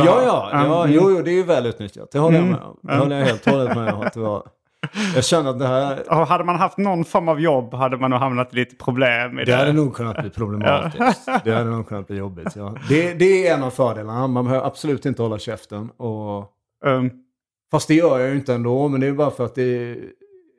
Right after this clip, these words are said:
Speaker 1: är så jävla frikopplat och jag nämner inte vad jag jobbar med eller
Speaker 2: Nej.
Speaker 1: någonting.
Speaker 2: Det är ingen som kommer ringa in till din arbetsplats och säga, "Hur kan ni ha?"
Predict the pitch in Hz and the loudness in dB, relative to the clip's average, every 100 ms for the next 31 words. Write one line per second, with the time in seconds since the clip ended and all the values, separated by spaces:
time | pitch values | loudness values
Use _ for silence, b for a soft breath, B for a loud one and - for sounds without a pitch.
0 | _ _ _ _ 123 117 - 123 117 95 | _ _ _ _ -4 -4 -2 -4 -4 -8
1 | - 135 131 101 - 92 - - 107 120 | -8 -4 -4 -4 -8 -12 -12 -8 -6 -6
2 | 113 110 120 127 92 98 113 127 104 95 | -4 -2 0 -2 -4 -6 -6 -6 -8 -10
3 | 104 - _ _ 214 _ 107 107 104 101 | -12 -20 _ _ _ _ -12 -10 -8 -10
4 | 104 98 113 101 98 95 104 151 147 127 | -14 -8 -6 -6 -8 -8 -2 0 0 0
5 | 104 120 104 123 _ _ _ - 143 143 | -4 -4 -6 -8 _ _ _ 0 2 2
6 | 127 127 127 123 143 131 127 123 120 120 | 0 0 0 2 0 2 0 -2 -2 0
7 | 123 117 110 - 117 113 - 135 - 120 | 0 -2 -4 -4 -2 -2 -6 -8 -4 -2
8 | 117 117 123 120 113 110 113 104 - | -2 -2 -4 -2 -4 -2 -2 -4 -6